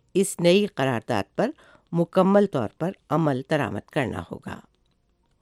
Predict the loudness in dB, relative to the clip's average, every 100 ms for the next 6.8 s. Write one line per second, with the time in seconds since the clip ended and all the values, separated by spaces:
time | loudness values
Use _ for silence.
0 | _ -6 2 4 4 0 -2 2 4 4
1 | 0 0 0 2 0 0 0 -2 -4 -6
2 | -4 -4 -4 -6 -8 _ _ 0 2 2
3 | 2 0 -4 -2 -2 0 -4 -4 -4 -4
4 | -4 -4 -4 -4 -6 -8 -14 -20 _ 0
5 | 2 2 -2 -4 -4 -2 -4 -2 -4 -4
6 | -6 -6 -2 -2 -2 -2 -2